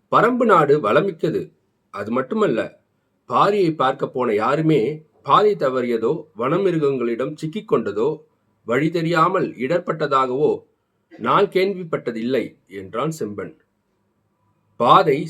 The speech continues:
சரியில்லாத வழியில் பயணம் மட்டும் எப்படி சரியாக இருக்க முடியும்?" கபிலரின் திடமான கேள்விக்கு செம்பனிடம்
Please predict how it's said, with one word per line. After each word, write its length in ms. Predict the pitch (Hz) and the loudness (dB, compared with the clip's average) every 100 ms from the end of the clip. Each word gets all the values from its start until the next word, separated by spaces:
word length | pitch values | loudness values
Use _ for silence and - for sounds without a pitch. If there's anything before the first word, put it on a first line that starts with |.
| - | 0
சரியில்லாத 680 | 131 156 170 165 160 170 165 | 2 2 2 2 2 2 2
வழியில் 400 | 117 117 123 156 - | 0 -2 -4 -6 -2
பயணம் 420 | 127 160 180 160 | 0 2 0 0
மட்டும் 360 | 120 - 127 | -4 -4 -6
எப்படி 360 | 110 110 190 175 | -6 -4 -2 -4
சரியாக 520 | - 139 151 156 156 | -4 -4 0 0 2
இருக்க 220 | 147 147 | 0 -2
முடியும்?" 380 | 147 143 135 156 - - - _ - | -4 -4 -6 -8 -12 -20 -20 _ -6
கபிலரின் 520 | 117 147 135 117 104 | -2 2 2 0 -2
திடமான 540 | 117 131 139 156 156 | 0 2 2 2 0
கேள்விக்கு 640 | 135 110 104 - 95 104 - _ _ _ _ | -2 -4 -6 -12 -10 -10 -10 _ _ _ _
செம்பனிடம் 760 | - 143 156 160 127 98 98 | -2 0 2 2 2 0 -4